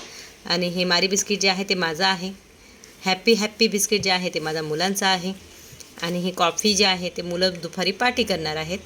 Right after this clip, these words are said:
म्हणून घेऊन आलेले आहेत. एका साईडला मी दूधही गरम करून घेत आहे.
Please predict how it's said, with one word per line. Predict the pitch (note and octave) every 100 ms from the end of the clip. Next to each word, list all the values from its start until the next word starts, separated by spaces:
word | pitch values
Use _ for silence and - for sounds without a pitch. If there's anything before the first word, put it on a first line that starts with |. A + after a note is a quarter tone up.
| B3
म्हणून | C#4+ D4+
घेऊन | A3+ G3+ E3+
आलेले | C#3+ C#3
आहेत. | C#3 B2+ C3 - - - - - - - - - - - - - - - - - - - - - - - - - - - - - - - - - - - - - -
एका | D#3+ F3+
साईडला | F#3 F3 F3
मी | F3
दूधही | E3+ E3 E3+ F#3+
गरम | F3+ F#3
करून | F#3+ F3+ F#3
घेत | F3+ F3
आहे. | E3+ F3+ G3 -